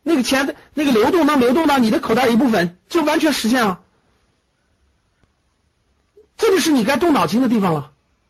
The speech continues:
好了，通过这张图，通过整个这些图哈，衍生出来的，衍生出来的，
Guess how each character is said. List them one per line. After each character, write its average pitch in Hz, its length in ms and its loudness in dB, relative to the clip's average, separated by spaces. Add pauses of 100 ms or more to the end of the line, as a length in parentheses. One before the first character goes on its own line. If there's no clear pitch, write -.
(360)
好 - 140 -8
了， - 220 -4 (840)
通 370 360 0
过 349 440 -2 (720)
这 277 220 0
张 180 220 -2
图， - 380 -10 (560)
通 269 360 0
过 226 160 0
整 151 200 -4
个 185 300 -4 (260)
这 240 120 -2
些 226 160 -2
图 127 240 -8
哈， 160 320 -4 (120)
衍 156 320 -4
生 208 220 -2
出 - 140 -6
来 110 180 -4
的， 82 160 -16 (680)
衍 151 420 -2
生 226 320 -2
出 160 220 -4
来 113 200 -4
的， 104 220 -10